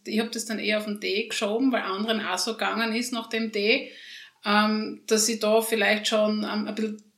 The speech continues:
eine Kombination aus beiden, die Höhe zwar gespürt hab, aber ich glaub schon, dass der Tee, den ich dort dann gekriegt hab, ähm, auch seines getan hab. Ich hab dann in weiterer Folge einfach immer nur heißes Wasser <laughs> getrunken.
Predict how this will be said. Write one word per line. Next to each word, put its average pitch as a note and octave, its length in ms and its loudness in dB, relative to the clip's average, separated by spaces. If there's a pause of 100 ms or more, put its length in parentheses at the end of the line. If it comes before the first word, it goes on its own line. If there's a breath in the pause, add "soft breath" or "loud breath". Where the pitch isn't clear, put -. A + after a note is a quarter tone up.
(300)
eine G#3 120 4
Kombination A3+ 640 4
aus A3 180 0
beiden, G#3+ 340 4
die A3+ 140 2
Höhe G#3+ 240 4
zwar G3+ 180 -4
gespürt B3 500 -2
hab, B3 180 2
aber G#3 200 0
ich G#3 60 0
glaub G#3 180 -2
schon, A#3+ 160 -4
dass G#3+ 180 -4
der G#3 180 -4
Tee, G3+ 220 -2
den G#3+ 140 -2
ich G#3 140 -2
dort G#3+ 200 -6
dann G#3 140 -2
gekriegt G#3 320 -8
hab, G3+ 220 -2 (400 loud breath)
ähm, G3 180 -6
auch G3 180 0
seines F#3+ 720 -2
getan G#3 380 -6
hab. F#3+ 140 -12
Ich F#3+ 80 -6
hab - 60 -16
dann G3+ 140 -6
in G3 100 -6
weiterer F#3 300 -4
Folge - 280 -8
einfach F#3+ 260 -10
immer G3+ 260 -6
nur G3 320 -8 (140)
heißes F#3 380 -4
Wasser - 300 0
<laughs> C4+ 40 -6
getrunken. - 640 0